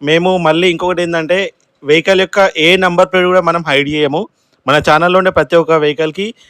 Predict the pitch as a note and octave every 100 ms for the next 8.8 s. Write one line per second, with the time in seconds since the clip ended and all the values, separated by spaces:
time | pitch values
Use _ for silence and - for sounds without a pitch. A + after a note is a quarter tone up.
0 | _ - C#3 D3+ D3+ F3 F3 E3+ C3 _
1 | _ - C#3+ E3 E3+ E3+ E3+ D#3+ D3+ C#3
2 | D3+ G3+ - D3+ E3+ E3+ E3+ E3 D#3 D3
3 | E3 E3+ D#3+ E3+ D#3+ D3 D3+ D3 C3 F#3
4 | - _ _ _ _ _ _ _ _ -
5 | E3 E3 F3 D#3+ D#3+ - D#3+ F#3+ E3+ F3
6 | _ - D#3+ F3 E3+ E3 D3 - D#3+ D#3
7 | D#3 C#3 D3+ D#3 D3 C#3+ C#3+ F#3 E3 D3
8 | C#3 C3 C#3+ C#3+ D3 C3+ C#3 D3+